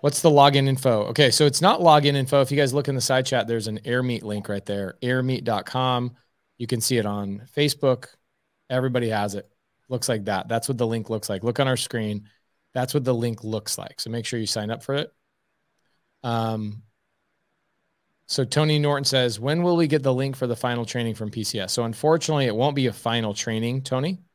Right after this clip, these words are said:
It will be a long training. Okay. It will be multiple, multiple weeks of training.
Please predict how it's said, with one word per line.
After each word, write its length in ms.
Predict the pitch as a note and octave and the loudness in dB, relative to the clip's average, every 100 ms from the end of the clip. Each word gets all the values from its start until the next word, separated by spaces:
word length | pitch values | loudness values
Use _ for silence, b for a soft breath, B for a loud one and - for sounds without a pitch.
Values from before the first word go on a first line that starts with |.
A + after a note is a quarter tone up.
| _ _ _ _ _ - | _ _ _ _ _ -4
It 60 | |
will 100 | B2+ | 0
be 120 | B2 B2 | 2 2
a 100 | A2+ | 2
long 1400 | G#2+ A2+ B2 B2+ B2+ B2+ B2+ B2+ B2+ B2+ B2+ B2+ A#2+ A#2+ | 0 0 2 2 2 0 0 -2 -2 -4 -4 -4 -6 -10
training. 380 | - A2+ G2+ F2 - _ _ _ _ | -10 -8 -6 -8 -14 _ _ _ _
Okay. 260 | A2+ A2 G#2+ | -6 -4 -4
It 80 | A#2 | -4
will 120 | A2 | -4
be 220 | A2 G#2+ | -2 -2
multiple, 800 | G2 G#2+ C3 C#3+ C#3 C#3+ C3+ C#3 | -4 -2 2 2 2 -2 0 0
multiple 640 | B2+ A2+ A2 - A2 G#2 G#2 | 0 -2 -4 -4 -4 -4 0
weeks 500 | F3 F3 - - - _ _ _ _ - | -2 -2 -8 -8 -12 _ _ _ _ -10
of 180 | A2 F#2 | -10 -8
training. 540 | - C3+ E3 G3+ G#3 | -6 -2 0 -2 -6